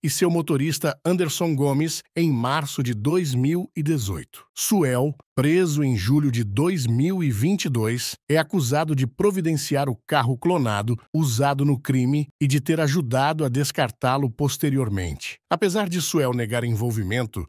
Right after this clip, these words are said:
a decisão do juiz Gustavo Calil mantém sua prisão preventiva.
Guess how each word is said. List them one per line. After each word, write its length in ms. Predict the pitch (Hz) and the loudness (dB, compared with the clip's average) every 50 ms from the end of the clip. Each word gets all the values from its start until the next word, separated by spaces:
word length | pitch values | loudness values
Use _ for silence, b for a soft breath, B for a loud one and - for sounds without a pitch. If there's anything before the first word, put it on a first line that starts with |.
| - _ | -6 _
a 80 | - 123 | -2 0
decisão 600 | 123 143 143 139 - 151 127 113 135 156 175 175 | 0 0 -2 0 -2 -2 0 0 0 0 0 0
do 120 | 160 165 | 0 0
juiz 400 | 143 139 143 135 139 147 143 123 | 0 0 0 0 0 -2 -2 -4
Gustavo 540 | 113 120 123 107 - - 135 123 123 117 113 | -4 -4 -6 -6 -4 -2 0 0 0 -2 -4
Calil 420 | - 131 107 104 120 135 139 120 - _ _ _ | -4 -4 -2 -2 -2 -2 -2 -4 -6 _ _ _
mantém 560 | 123 151 160 156 131 - - - 156 170 170 | 2 4 4 4 2 2 0 0 0 0 -2
sua 220 | 147 - - 156 143 | -4 -2 -2 -2 -2
prisão 360 | 143 151 143 117 113 135 135 | 0 -2 -2 0 0 -2 -2
preventiva. 680 | 120 135 131 117 127 120 110 - - 80 64 - - | -2 -2 -2 -2 -2 -2 -4 -4 -8 -10 -12 -12 -16